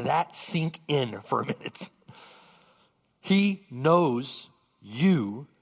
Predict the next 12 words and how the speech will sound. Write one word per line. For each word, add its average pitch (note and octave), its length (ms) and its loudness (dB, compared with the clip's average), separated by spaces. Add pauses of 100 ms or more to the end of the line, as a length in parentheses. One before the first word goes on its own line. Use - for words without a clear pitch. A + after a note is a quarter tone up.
from D#3+ 300 0
eternity, C#3 600 -4 (280)
and A#2+ 140 -4
he D3 60 0
has C3+ 160 -2
determined C3 720 -4 (100)
to C3 100 -6
set - 460 -2 (140)
his E3+ 200 0
love C3+ 400 0 (140)
upon A2+ 640 -2
you. G2 400 -10